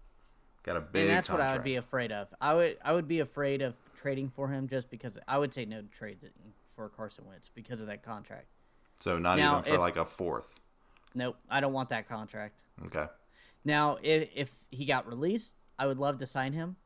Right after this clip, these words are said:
Speaker 2: but there's also issues with him and the players in the locker room. There's
Speaker 1: Yeah.
Speaker 2: been grumblings in Philadelphia that he just does not get along with any other players.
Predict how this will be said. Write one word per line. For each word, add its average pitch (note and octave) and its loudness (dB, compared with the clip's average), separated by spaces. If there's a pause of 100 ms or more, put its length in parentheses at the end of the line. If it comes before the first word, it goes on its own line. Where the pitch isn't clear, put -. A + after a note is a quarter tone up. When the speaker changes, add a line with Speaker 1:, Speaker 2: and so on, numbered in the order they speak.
Speaker 2:
but D#3+ 0 (640)
there's F3 4
also G3 4
issues D#3 0
with C#3 -2
him D#3 0
and C3 -2 (260)
the D#3 -2
players D#3+ 0
in C#3+ 0
the A#2+ -2
locker C3+ 2
room. F2+ -10 (560)
There's F3+ 6
Speaker 1:
Yeah. G#3+ 8
Speaker 2:
been D3+ 4
grumblings D#3 4
in C#3 0
Philadelphia C#3+ 2
that A#2+ 0
he D3 -4
just F3+ 0
does C#3+ -4
not C#3 -2
get C3+ -2
along C3 0
with A#2 -4 (160)
any D#3 4
other C3 4
players. B2 0